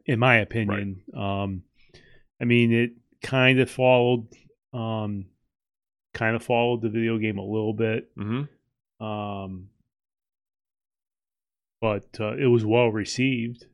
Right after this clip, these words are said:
Speaker 1: You know,
Speaker 2: Yeah,
Speaker 1: it,
Speaker 2: and
Speaker 1: it did well in the theaters
Speaker 2: that's,
Speaker 1: for the most part.
Speaker 2: I think what you can,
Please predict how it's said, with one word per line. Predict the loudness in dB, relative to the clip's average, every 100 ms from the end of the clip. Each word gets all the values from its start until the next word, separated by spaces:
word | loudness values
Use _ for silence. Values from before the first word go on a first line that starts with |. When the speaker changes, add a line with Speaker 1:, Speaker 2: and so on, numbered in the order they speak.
| _
Speaker 1:
You | -12
know, | -6 -2
Speaker 2:
Yeah, | -2 -2 -6 -4
Speaker 1:
it, | -2
Speaker 2:
and | 0
Speaker 1:
it | 0 2
did | 0 0
well | -4 -6
in | -10
the | -10
theaters | -4 -4 -4 -6 -8 -4
Speaker 2:
that's, | -4 -4 -10
Speaker 1:
for | -6
the | -6
most | -8 -10
part. | -10 -8 -6
Speaker 2:
I | -4
think | -4 -4 -4
what | -2 -2
you | -4
can, | -6 -6